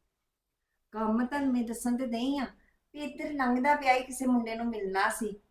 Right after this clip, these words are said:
ਤੇ ਕਹਿੰਦਾ, "ਮੈਂ ਜਾਂਦੇ ਜਾਂਦੇ ਦੋ ਮਿੰਟ ਦੀਦੀ ਨੂੰ ਵੀ ਮਿਲ ਜਾ," ਤਾਂ ਕਰਕੇ ਆਇਆ ਸੀ। ਤੁਹਾਨੂੰ ਪਤਾ, ਆਉਂਦਾ ਤੇ ਘੱਟ ਹੀ ਹੁੰਦਾ ਵਾ,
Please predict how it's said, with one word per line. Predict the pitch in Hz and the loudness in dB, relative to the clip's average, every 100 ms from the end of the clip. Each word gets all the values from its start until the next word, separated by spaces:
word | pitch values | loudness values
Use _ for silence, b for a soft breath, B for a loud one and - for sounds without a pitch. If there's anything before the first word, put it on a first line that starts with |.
| _ _ | _ _
ਤੇ | 277 | -8
ਕਹਿੰਦਾ, | 294 294 | -4 -2
"ਮੈਂ | 320 | 2
ਜਾਂਦੇ | 285 285 254 | 2 2 2
ਜਾਂਦੇ | 254 247 | 2 2
ਦੋ | 247 247 | 2 0
ਮਿੰਟ | 233 214 | -2 -6
ਦੀਦੀ | 220 208 196 | -10 -10 -8
ਨੂੰ | 208 | -8
ਵੀ | |
ਮਿਲ | 233 220 175 | -10 -8 -10
ਜਾ," | - 175 _ _ _ - | -10 -18 _ _ _ 0
ਤਾਂ | 302 294 | 2 2
ਕਰਕੇ | 311 311 | 0 2
ਆਇਆ | 311 254 - | 6 8 6
ਸੀ। | - 190 - _ _ _ - | 2 -8 -12 _ _ _ -4
ਤੁਹਾਨੂੰ | 320 302 | 0 2
ਪਤਾ, | 294 330 339 - - _ _ - | 6 10 10 6 -14 _ _ -6
ਆਉਂਦਾ | 285 302 302 | 0 4 8
ਤੇ | 311 | 8
ਘੱਟ | 330 320 320 | 10 8 8
ਹੀ | 285 | -2
ਹੁੰਦਾ | 302 269 196 | 2 4 6
ਵਾ, | - | 4